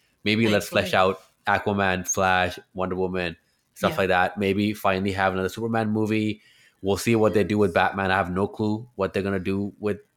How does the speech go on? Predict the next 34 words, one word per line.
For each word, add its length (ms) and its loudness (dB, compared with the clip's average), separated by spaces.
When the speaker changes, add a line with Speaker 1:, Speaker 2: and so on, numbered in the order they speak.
Speaker 1:
Batman. 420 0
Speaker 2:
Like, 0 -
they 120 -2
really 340 -2
need 200 -6
to 100 -8
use 200 -4
Ben 200 -4
Affleck. 520 -6
Like, 220 -12
I 80 -6
don't 80 -4
know 120 -2
whether 280 -2
you 220 -6
said 200 -6
it 80 -2
on 200 -4
this 180 -6
podcast 600 -10
or 280 -8
it 60 -10
was 140 -8
offline, 520 -4
but 340 -2
he's 260 -6
in 80 -4
the 80 -4
best 300 -4
shape 200 -8
of 140 -10
his 160 -10
<laughs> 100 -6
life. 440 -12